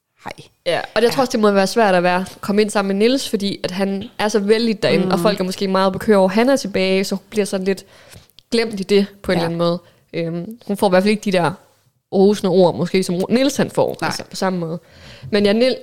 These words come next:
Speaker 2: øh, hvad hedder det, Jas-, Jasmin, hun hævner sig på Vivi, hvilket vi jo godt forstår,
Speaker 1: Mm.
Speaker 2: eller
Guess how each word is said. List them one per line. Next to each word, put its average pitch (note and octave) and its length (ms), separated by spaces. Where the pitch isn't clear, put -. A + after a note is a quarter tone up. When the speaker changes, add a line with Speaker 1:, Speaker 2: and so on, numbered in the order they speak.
Speaker 2:
øh, A3 140
hvad A3 120
hedder G#3+ 160
det, A3 60
Jas-, - 240
Jasmin, B3+ 360
hun B3+ 120
hævner A#3+ 240
sig F#3 140
på F#3 80
Vivi, C#4 460
hvilket F#3+ 320
vi E3+ 60
jo - 160
godt - 180
forstår, G#3+ 340
Speaker 1:
Mm. G3 500
Speaker 2:
eller E3+ 120